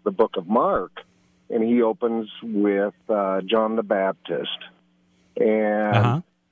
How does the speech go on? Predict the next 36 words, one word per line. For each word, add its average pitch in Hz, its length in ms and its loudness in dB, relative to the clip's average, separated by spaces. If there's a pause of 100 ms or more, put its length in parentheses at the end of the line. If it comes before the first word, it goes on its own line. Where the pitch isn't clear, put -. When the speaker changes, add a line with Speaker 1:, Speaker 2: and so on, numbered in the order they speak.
(640)
Speaker 1:
I 131 140 2
was 123 220 -2
reading, 113 560 0
and 113 200 0
he 117 180 0 (100)
says, 107 240 2
"I 107 180 2
baptize 110 580 -2
with 123 200 -2
water, 104 460 2 (100)
and 104 680 -2 (560)
the 113 80 2
one 104 240 0
that 104 140 -4
comes 110 280 -2
after 120 320 0
me 104 160 0
will 98 160 2
baptize 101 580 -2
with 95 100 -14
the 98 80 -12
Holy 95 340 -2 (120)
Spirit." 127 380 0 (680)
Um, 104 480 0
I 117 120 0
kinda 160 280 0
got 127 320 -2
sidetracked 143 680 0 (460)
relatively 120 720 -2
quickly 127 480 -2
because 120 260 -4
there 139 140 2
was 143 140 -2
a 156 40 0
little 165 220 2
reference 151 420 0